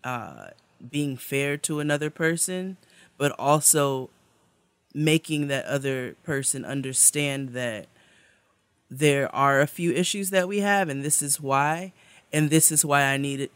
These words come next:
need you to put in that work, because I've been disappointed on this many levels, this many times, and at this point,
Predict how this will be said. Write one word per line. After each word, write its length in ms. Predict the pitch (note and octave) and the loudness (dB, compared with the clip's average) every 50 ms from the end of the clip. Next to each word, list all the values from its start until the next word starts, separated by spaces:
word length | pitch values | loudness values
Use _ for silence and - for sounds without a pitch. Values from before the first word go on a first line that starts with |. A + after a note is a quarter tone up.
| _ - | _ -8
need 320 | C3+ C#3 C#3+ C#3 C3 - | -6 -4 -4 -6 -6 -8
you 80 | C3+ C3+ | -8 -8
to 120 | B2+ - | -8 -10
put 200 | - - D3+ C3+ C3 | -8 -4 -4 -2 -2
in 120 | B2+ B2+ B2+ | -2 -4 -4
that 180 | A#2 G2+ D#2 | -6 -6 -8
work, 300 | A#2+ C3 C3 B2+ E2+ - _ _ - | -6 -4 -4 -4 -4 -6 _ _ -14
because 800 | C3 A#2+ - - E3+ D#3 D3 C#3+ C3 A#2+ A2+ A2+ B2 - - - - - - - | -14 -10 -2 4 6 8 8 8 6 2 -2 -4 -4 -2 -4 -4 -6 -10 -14 -8
I've 240 | A#2 C3 C#3 C3 B2+ | -4 -4 -4 -2 -2
been 180 | C#3 C#3 C3 B2 | -2 -2 -2 -2
disappointed 720 | C3+ C3 - - A#2+ - - D3+ C3+ C3+ C3 - C3 B2 | 2 4 2 2 2 0 -4 -4 -4 -4 -4 -6 -6 -6
on 220 | A#2+ B2 A#2+ A#2+ A#2 | -4 -4 -6 -6 -6
this 220 | C3 B2+ - - | -4 -4 -4 -2
many 220 | C3+ C3 B2+ A#2+ | -4 -4 -6 -6
levels, 600 | B2 B2+ B2+ C3 B2 A#2+ A2+ G2+ A2 A#2+ - - - _ - _ - | -4 -4 -4 -4 -4 -4 -8 -10 -10 -10 -10 -10 -12 _ -20 _ -6
this 300 | C3 C#3+ D3 C#3 - - | 0 2 4 4 4 2
many 280 | C3+ C3+ C3 B2 A2+ | 0 -4 -6 -6 -8
times, 600 | A2+ - E3+ D#3 D3+ D3 C3+ B2 A2 G#2+ A#2+ - | -8 -4 -2 -2 -2 -2 -4 -6 -8 -10 -12 -12
and 180 | - - C3+ C3 | -10 -8 -8 -8
at 160 | B2+ B2+ - | -8 -8 -8
this 200 | - D3 D3 - | -4 -2 -2 -2
point, 500 | - - - F3 D#3+ D3 C#3 B2 - - | -2 -4 -6 -4 -4 -4 -4 -6 -10 -14